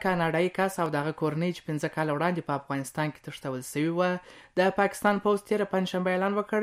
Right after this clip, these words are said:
چې دغه هیواد په کورمه سیمه کې د عملیاتو په ترڅ کې له وسلوالو خلاص کړي. جاشوا بویل کاناډا ته له رسېدو وروسته وویل چې حقاني شبکې د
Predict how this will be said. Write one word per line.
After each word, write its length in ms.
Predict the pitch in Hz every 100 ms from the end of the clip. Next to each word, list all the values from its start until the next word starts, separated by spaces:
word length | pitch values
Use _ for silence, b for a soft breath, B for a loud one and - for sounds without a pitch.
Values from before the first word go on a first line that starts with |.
| 208
چې 60 | 170 175
دغه 140 | 175 170
هیواد 280 | 170 180 -
په 180 | 151 143 -
کورمه 240 | 208 160 -
سیمه 180 | 170 170
کې 200 | 185 185
د 120 | 160
عملیاتو 400 | 135 139 165 175 151
په 140 | 147
ترڅ 160 | 160 170 -
کې 80 | 175
له 100 | 165
وسلوالو 520 | 170 185 180 175 135 -
خلاص 240 | 127 127 -
کړي. 240 | 139 131 120 - B B B -
جاشوا 340 | 143 135 160 143
بویل 280 | 143 160 185 180
کاناډا 360 | 156 147 147 160
ته 60 | 160
له 100 | 147 143
رسېدو 280 | - 147 151
وروسته 340 | 151 - 143
وویل 340 | 127 143 180 196
چې 360 | 196 - - - 190
حقاني 300 | 190 196 208
شبکې 500 | - 196 196 220 208 175
د 120 | 147